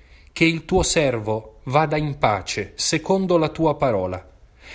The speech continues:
perché i miei occhi hanno visto la tua salvezza preparata da te davanti a tutti i popoli, luce per rivelarti alle genti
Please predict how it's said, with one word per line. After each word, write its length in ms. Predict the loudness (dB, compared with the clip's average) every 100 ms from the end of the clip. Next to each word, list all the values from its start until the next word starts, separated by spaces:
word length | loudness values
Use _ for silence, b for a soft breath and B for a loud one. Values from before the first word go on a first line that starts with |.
| B -2
perché 320 | 0 2 0
i 80 | 2
miei 260 | 2 4
occhi 560 | 4 2 -2 -6 -6 -10 -4
hanno 340 | -2 2 0
visto 400 | 0 -2 0 2
la 120 | 2
tua 240 | 0 0 2
salvezza 720 | 0 0 0 -2 -2 -2 -2
preparata 720 | -2 -2 2 2 2 0 0
da 160 | 0 -2
te 320 | 0 0 0
davanti 560 | 0 2 0 0 0
a 80 | -2
tutti 280 | -2 -8 -4
i 100 | -2
popoli, 540 | -2 -2 -2 -6 -8 -12 -20 -20 B B B B
luce 560 | 0 2 2 0 -2 -2
per 320 | -6 -2 0
rivelarti 600 | 0 0 2 0 -2 -2
alle 200 | -2 -2
genti 580 | 0 0 -2 -6 -10